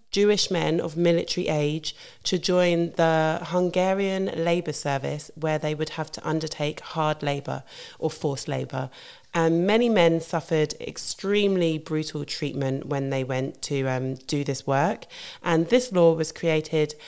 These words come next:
as Jewish men were banned from serving in the Hungarian army during World War Two. So this was meant to be the alternative to that. And then following on from this, in May of nineteen thirty-nine,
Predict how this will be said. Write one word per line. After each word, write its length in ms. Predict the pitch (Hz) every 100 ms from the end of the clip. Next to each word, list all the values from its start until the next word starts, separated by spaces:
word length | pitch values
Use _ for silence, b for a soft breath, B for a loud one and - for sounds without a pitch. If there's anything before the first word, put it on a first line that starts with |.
| B B
as 300 | 160 151 147
Jewish 420 | - 185 185 170
men 260 | 175 156 160
were 100 | 151
banned 420 | 151 151 143 147
from 500 | - 147 151 139 -
serving 500 | - - 165 160 147
in 120 | 143 143
the 80 |
Hungarian 640 | 135 143 147 139 139 139 -
army 400 | - 160 156 131
during 320 | 127 135 131 131
World 220 | 131 -
War 80 | 127
Two. 260 | 135 127 - B B
So 200 | 165 156
this 280 | 160 220 180
was 140 | 165
meant 180 | 160 -
to 60 | 147
be 300 | 151 143 139
the 300 | 143 139 -
alternative 720 | 131 - 139 131 - 131 - - -
to 140 | 165
that. 360 | 131 135 151 262 B B B B B 180
And 180 | 180
then 240 | 185 180 180
following 480 | - 233 247 233 185
on 160 | 190
from 240 | 185 175 175
this, 240 | 170 165
in 220 | 165 165
May 240 | 170 165 156
of 100 | 156
nineteen 380 | 165 160 165
thirty-nine, 800 | 147 160 - 175 220 196 175 175